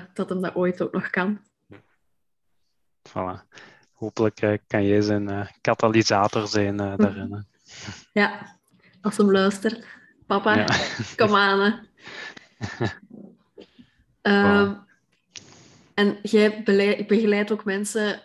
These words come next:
Speaker 1: qua om, ja, te beginnen met bewegen en zo. Ehm,
Speaker 2: Mhm.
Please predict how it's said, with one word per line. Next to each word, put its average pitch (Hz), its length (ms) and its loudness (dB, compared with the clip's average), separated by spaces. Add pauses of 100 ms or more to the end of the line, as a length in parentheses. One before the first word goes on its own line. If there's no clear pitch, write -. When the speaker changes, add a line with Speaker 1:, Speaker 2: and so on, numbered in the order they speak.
Speaker 1:
qua 190 500 -4
om, 196 400 -8 (100)
ja, 185 320 -2
te 190 100 -6
beginnen 202 340 4
met 208 180 0
bewegen 190 500 2
en 226 160 -2
zo. 240 320 -2 (260)
Ehm, 185 360 -8 (100)
Speaker 2:
Mhm. 113 260 -4